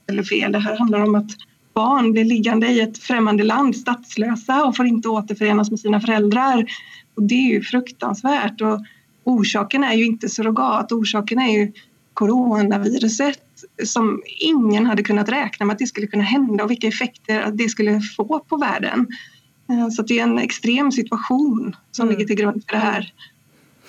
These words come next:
Speaker 2: Hva er grunnen til at dere valgte surrogati?
Speaker 1: Vi har försökt, eh, bli gravida på egen hand under nio års tid ungefär, eh, med olika fertilitetsbehandlingar,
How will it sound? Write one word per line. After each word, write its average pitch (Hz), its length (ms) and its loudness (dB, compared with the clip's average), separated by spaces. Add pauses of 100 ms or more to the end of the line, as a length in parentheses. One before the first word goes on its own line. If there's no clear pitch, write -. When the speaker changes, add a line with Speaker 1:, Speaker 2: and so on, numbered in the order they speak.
(180)
Speaker 2:
Hva 247 120 0
er 269 40 0
grunnen 240 240 2
til 220 60 -2
at 226 100 -2
dere 170 1040 -2
valgte 185 380 -4
surrogati? 190 520 -4 (1120)
Speaker 1:
Vi 240 300 2
har 285 480 2
försökt, 247 640 -4
eh, 233 160 2
bli 226 220 2
gravida 220 400 0
på 214 100 -6
egen 220 240 2
hand 220 380 2
under 208 340 2
nio 214 460 2
års 208 320 0
tid 254 360 2
ungefär, 254 500 0 (480)
eh, 226 240 2
med 220 160 4
olika 214 520 0 (200)
fertilitetsbehandlingar, 233 1080 0